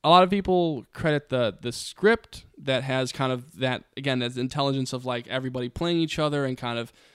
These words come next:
you know, Bond saying, like, "Oh, this could be a trap," but there's a Lecter, and then kind of still Bond kind of trying to keep ahead of everybody, but,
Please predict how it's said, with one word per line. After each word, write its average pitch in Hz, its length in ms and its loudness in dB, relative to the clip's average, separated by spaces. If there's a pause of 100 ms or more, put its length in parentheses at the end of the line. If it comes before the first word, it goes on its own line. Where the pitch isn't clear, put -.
(100)
you 139 100 -8
know, 120 180 -4
Bond 139 420 0
saying, 131 180 -4
like, 127 160 -2
"Oh, 147 120 -2
this 131 120 -6
could 165 160 -4
be 156 120 0
a - 20 -2
trap," 143 280 -2
but 123 200 -6
there's 110 160 -6
a 123 40 -8
Lecter, 135 520 -2
and 123 80 -4
then 120 120 -6
kind 123 200 -4
of 120 100 -6
still 123 220 -4
Bond 131 460 -4
kind 120 140 -4
of 117 60 -8
trying 156 200 0
to - 40 -4
keep 156 200 -8
ahead 143 180 2
of 139 100 -2
everybody, 135 380 2
but, 123 160 -2